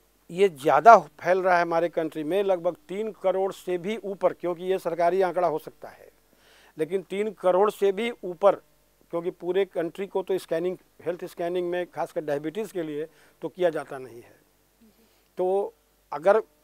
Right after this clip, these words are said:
सही ढंग से scanning किया जाएगा तो यह आंकड़ा बहुत ज़्यादा आएगा, परंतु अगर इसको भी हम लोग मान के चलें कि हमारे देश की आबादी में तीन करोड़, साढ़े तीन करोड़ को diabetes है, तो यह भी कम नहीं है। This is,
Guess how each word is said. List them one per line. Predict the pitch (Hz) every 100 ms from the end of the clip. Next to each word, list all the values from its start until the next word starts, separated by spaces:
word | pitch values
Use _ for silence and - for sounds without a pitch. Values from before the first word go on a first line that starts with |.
| _ _ _ _ _ -
सही | - 139 202
ढंग | 190 214
से | 214 202
scanning | - 190 202
किया | 175 175
जाएगा | 170 180 185
तो | 190
यह | 190
आंकड़ा | 180 180 202
बहुत | 180 185 202
ज़्यादा | 208 160
आएगा, | 131 120 - _ _ _ _ _ _ _ _ _ _ _ -
परंतु | 175 190 185 226
अगर | 180 190
इसको | 175 - 220
भी | 214 208
हम | 196
लोग | 202
मान | 170 175
के | 190 214
चलें | 185 175 185
कि | 196 196 185 - -
हमारे | 139 151 156 185 180
देश | 156 170 -
की | 180 185
आबादी | 160 151 147 175
में | 180 185
तीन | 180 - 156 180
करोड़, | - 156 160 175
साढ़े | 185 170 160
तीन | - 170 190
करोड़ | - 156 170
को | 160 202
diabetes | 175 156 143 139 190
है, | 120 113 113 _ _ _ _ _
तो | 170
यह | 160 143
भी | 151
कम | 185 180
नहीं | 170 143 127
है। | 113 _ _ _ _ _ _ _ _ 104
This | 143 -
is, | 185 175